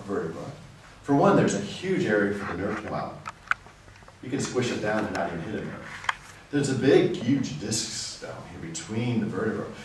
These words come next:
So you can squish that area down, and the nerve that, if it does hit a nerve, it goes to the legs. "Ah, I got a pain," but it, it's not to the heart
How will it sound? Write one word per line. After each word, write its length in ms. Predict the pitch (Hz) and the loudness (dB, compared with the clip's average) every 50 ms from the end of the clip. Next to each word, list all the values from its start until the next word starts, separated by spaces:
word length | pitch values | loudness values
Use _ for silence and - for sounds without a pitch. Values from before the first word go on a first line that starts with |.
| - - | -12 -6
So 100 | - 160 | 0 2
you 100 | 202 202 | 4 4
can 100 | 190 - | 4 4
squish 500 | - - - - - - 165 - - - | 2 2 0 -4 -6 -4 -2 -2 -2 0
that 140 | 143 135 135 | 2 0 2
area 260 | 135 135 135 131 131 | 2 2 2 2 2
down, 260 | 135 151 151 147 139 135 | 2 2 4 4 4 6
and 100 | 143 147 | 6 6
the 80 | 143 | 6
nerve 240 | 147 170 190 185 156 | 6 6 6 6 6
that, 180 | 156 - - - | 6 4 4 0
if 100 | - - | -2 -6
it 140 | - - | -6 -4
does 280 | 180 185 196 196 - 165 | -2 0 0 2 2 2
hit 100 | 139 131 | 0 2
a 40 | 123 | 2
nerve, 340 | 117 107 113 139 151 - - - - - - - - - - - - - - | 2 2 2 0 0 -2 -6 -8 -10 -12 -14 -16 -16 -18 -18 -18 -18 -10 -4
it 60 | 139 | 2
goes 240 | 156 165 170 165 156 | 4 6 6 6 6
to 60 | 147 | 6
the 80 | 170 | 6
legs. 500 | 180 196 202 - 170 - - - - - - - - - - | 6 8 6 4 4 2 0 -4 -8 -10 -14 -16 -16 -8 -4
"Ah, 240 | - 196 202 208 208 | -2 0 2 2 0
I 40 | |
got 160 | 202 180 170 170 | 2 2 2 2
a 40 | |
pain," 540 | 170 175 180 170 156 147 139 - - - - - - - - - - - | 2 2 2 4 4 4 2 2 0 -6 -8 -10 -12 -16 -16 -16 -14 -10
but 100 | 101 104 | -8 -6
it, 120 | 104 101 - - - - - - - | -6 -6 -8 -10 -14 -16 -18 -20 -16
it's 140 | - - - | -14 -10 -6
not 260 | 101 92 95 95 95 - | -2 -2 -2 -2 -4 -8
to 100 | - - | -6 -4
the 100 | - - | -4 -2
heart 260 | - 76 78 80 | 0 -2 -2 -2